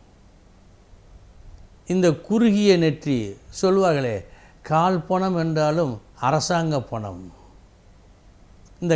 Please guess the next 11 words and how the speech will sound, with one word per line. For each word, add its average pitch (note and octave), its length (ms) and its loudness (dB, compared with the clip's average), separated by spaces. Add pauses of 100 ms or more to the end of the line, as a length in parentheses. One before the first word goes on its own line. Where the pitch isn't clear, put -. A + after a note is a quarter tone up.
கவர்மெண்ட் F3+ 640 6
வேலை A#2+ 360 2 (160)
என்று E3+ 220 -2
சொல்வார்களே, C#3 560 -2 (840)
இதைப்போல் F#3+ 480 6 (300)
சாதனை A#3 880 4
செய்ய G3+ 340 4
வேண்டும் F3+ 400 2
என்ற D#3+ 220 2
விருப்பமே G3+ 520 2 (120)
இல்லை. A3+ 360 2